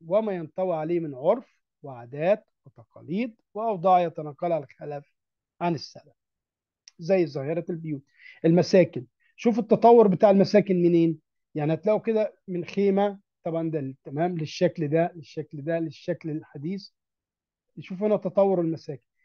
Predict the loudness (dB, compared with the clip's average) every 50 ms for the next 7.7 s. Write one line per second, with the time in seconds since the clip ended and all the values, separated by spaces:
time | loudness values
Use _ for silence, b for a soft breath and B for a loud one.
0 | _ _ -4 2 2 4 4 2 -2 0 -2 0 0 0 -4 -8 -8 _ -4 -2
1 | -2 -2 -4 -6 -6 -10 -10 -10 -10 -14 -14 -12 -8 -8 -8 -8 -4 _ -6 -6
2 | -6 -10 -10 -10 -10 -8 -12 -14 -14 -16 -16 -14 -16 -6 -4 -2 -2 0 -2 -4
3 | -4 -4 -2 -2 0 0 -2 -6 _ -4 -2 0 2 2 0 0 -2 -4 -2 0
4 | -2 -2 -4 -6 _ _ _ _ _ _ -4 -2 -2 -2 -4 -4 -4 -2 -2 -2
5 | -4 -6 -8 -10 -10 -4 -2 -2 0 0 2 0 0 0 0 -2 -2 -4 -2 -2
6 | -2 -2 -2 -4 -6 _ -8 -8 -6 -4 -4 -4 -4 -6 -8 -12 -12 -12 -10 -10
7 | -10 -12 -14 _ _ -20 -16 -10 -8 -8 -8 -8 -14